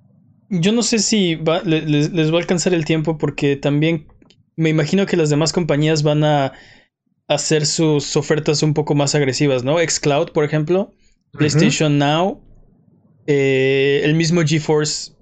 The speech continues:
Speaker 1: eh, GeForce Now.
Speaker 2: Ujú.
Speaker 1: Y no sé si Stadia le va a alcanzar el tiempo para competir con, con ellos. Además de que Amazon también, te digo que tiene una baraja de cartas bajo la manga,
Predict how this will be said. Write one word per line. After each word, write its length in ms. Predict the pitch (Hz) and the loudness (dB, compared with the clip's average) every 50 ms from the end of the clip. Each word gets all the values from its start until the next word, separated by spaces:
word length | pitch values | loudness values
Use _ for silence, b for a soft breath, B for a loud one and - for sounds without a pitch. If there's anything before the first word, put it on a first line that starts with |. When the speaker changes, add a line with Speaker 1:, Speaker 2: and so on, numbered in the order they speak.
| _ - | _ -12
Speaker 1:
eh, 1040 | - - - 135 135 131 131 104 78 - 55 55 - 50 50 - - - - - - _ _ _ _ _ _ _ _ _ _ _ - | -8 -4 -2 -2 -2 -2 -4 -4 -6 -8 -8 -10 -10 -10 -12 -14 -14 -16 -18 -20 -20 _ _ _ _ _ _ _ _ _ _ _ -8
GeForce 420 | 147 139 151 147 - 160 151 151 147 | -4 -2 -2 0 0 -2 -2 0 0
Now. 260 | 139 139 160 190 - B B B B B B B _ _ _ _ - | 0 0 0 -2 -6 B B B B B B B _ _ _ _ -8
Speaker 2:
Ujú. 320 | - - - - 196 262 - _ _ _ - | -8 -8 -6 -6 -6 -6 -6 _ _ _ -4
Speaker 1:
Y 100 | 170 165 | -2 0
no 140 | 165 175 | 0 2
sé 140 | 170 156 185 | 0 0 0
si 120 | 165 - - | 0 -2 -2
Stadia 260 | 160 - 175 165 170 170 | -2 0 0 0 2 2
le 60 | 165 | 2
va 80 | 151 | 2
a 20 | 147 | 0
alcanzar 300 | 143 156 151 147 - 147 | 0 -2 -2 0 0 0
el 100 | 143 143 | 0 0
tiempo 240 | 156 147 143 151 147 | 0 -2 -2 -2 -2
para 180 | 151 135 131 | -2 -2 -2
competir 460 | - 135 131 127 131 127 - 139 135 | -2 -4 -6 -6 -6 -6 -4 -6 -6
con, 460 | - - 143 131 127 127 123 123 - - - - | -4 -4 -4 -2 -2 -4 -6 -10 -12 -16 -16 -10
con 200 | - 135 131 135 | -6 -4 -2 -2
ellos. 340 | 135 143 156 196 226 - B B B B B B | 0 0 0 -2 -2 -4 B B B B B B
Además 360 | 156 151 156 156 160 170 175 | -2 0 0 2 0 0 0
de 100 | 196 196 | 0 0
que 100 | - 165 | 0 0
Amazon 480 | 165 170 185 196 - - 202 208 208 196 | 0 0 0 0 0 0 0 -2 -2 0
también, 600 | - 143 135 139 147 151 156 170 185 208 214 - B B B B B B B B B _ _ _ - | 0 0 0 2 2 2 2 2 0 0 -2 -4 B B B B B B B B B _ _ _ -2
te 80 | 151 | 0
digo 240 | 151 151 160 175 175 | 0 2 2 0 0
que 340 | - 170 147 135 - - _ _ _ _ | 0 0 0 -2 -2 -6 _ _ _ _
tiene 200 | - - 143 160 | -2 0 0 2
una 100 | 170 180 | 2 2
baraja 360 | 170 160 143 139 160 - - 196 | 2 2 2 0 0 0 0 0
de 100 | 180 156 | 0 0
cartas 340 | - 170 170 - - 175 | 0 0 0 0 0 0
bajo 220 | 175 165 156 - 143 | 0 0 0 0 0
la 100 | 139 135 | 0 0
manga, 340 | 139 143 147 156 180 233 | 0 0 0 0 -2 -2